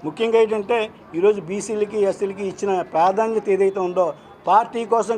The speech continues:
కష్టపడిన ఏ వ్యక్తి అయినా సరే పార్టీ మర్చిపోదు, అలాగే వారిని కంపల్సరీ గుర్తిస్తుంది అనేది మొదటిగా ఈ ఇచ్చిన విధానం బట్టి ఇది ఒక నిదర్శనం అని మీ అందరికీ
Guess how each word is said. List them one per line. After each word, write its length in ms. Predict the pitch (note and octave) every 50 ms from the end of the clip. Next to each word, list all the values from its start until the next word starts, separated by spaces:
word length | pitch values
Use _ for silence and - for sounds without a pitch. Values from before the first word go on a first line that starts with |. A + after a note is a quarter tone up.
| - -
కష్టపడిన 440 | G#3+ G#3 - - G#3 A3+ A3+ G#3+ A3
ఏ 220 | G3 F#3+ G3 A3 A#3+ A#3+
వ్యక్తి 220 | A#3+ - - - A#3
అయినా 120 | A#3 A#3 G3+ - A3
సరే 180 | A3 A3 G#3+ F3+ - - - - - - -
పార్టీ 340 | F3+ G3+ A3 G#3 - A#3+ A#3
మర్చిపోదు, 880 | G#3+ G3 G3 G3 F#3+ - G#3+ G#3 G#3 G3 F#3+ F3+ G#3 G#3+ G3+ E3 B2+ - - - - - - - - D3
అలాగే 320 | F3 G3 G#3 G#3 A3 B3 C4 C#4 - - - - D#3
వారిని 200 | E3+ G3 A3 G#3+
కంపల్సరీ 520 | G3 G3 G3 G#3 G3+ A3+ G3+ F3 A3 A3+ A#3 G#3 F3+
గుర్తిస్తుంది 460 | G3+ G3+ A3 A3 - - G#3 G#3 A3 G#3+
అనేది 400 | G3 G3+ G3+ G#3 G#3 F#3+ E3+ D#3 - - - - - A#2+ C#3
మొదటిగా 460 | D3 E3+ G#3 A3+ G#3 A3+ A3+ A#3+ A#3 A#3+ A#3+ - - - - - D#3+
ఈ 80 | F#3 G3+ F#3+
ఇచ్చిన 220 | - - A#3+ A3+ A3 G#3+ G3+ F3
విధానం 340 | E3+ G3+ G#3+ A3 A3 A3 G3 F#3
బట్టి 200 | F#3 F#3 - G#3 G3 F#3+
ఇది 100 | F3 F#3+ F3+
ఒక 80 | F3 F3 D#3+
నిదర్శనం 380 | E3+ F3 G3 F#3+ - A3+ A3 G#3 G3
అని 100 | F#3+ F#3+
మీ 140 | G3 F#3+ F3 D#3+
అందరికీ 200 | D#3+ E3 E3+ F3